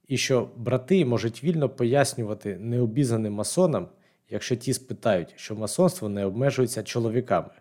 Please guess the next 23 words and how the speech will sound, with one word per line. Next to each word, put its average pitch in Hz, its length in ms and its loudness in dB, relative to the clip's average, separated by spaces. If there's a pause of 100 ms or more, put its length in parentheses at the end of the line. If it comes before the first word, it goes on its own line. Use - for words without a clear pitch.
(200)
Хоча - 380 -2
ця 131 200 4
Велика 107 380 2
Ложа 127 280 6
не 107 120 4
приймає 101 400 0
до 92 180 -4
свої-, 95 320 -8
до 98 200 -6
своїх 98 340 -6
лав 113 200 2
жінок. 87 440 -4 (160)
Тобто 147 280 0
тут 156 180 -2 (280)
трошки 151 360 2
є 131 260 6
якісь, 117 460 -4
е, 101 140 -12
течії, 135 640 -4 (360)
і, 160 100 2
мабуть, 127 360 2
я 98 60 0
просто 104 320 -6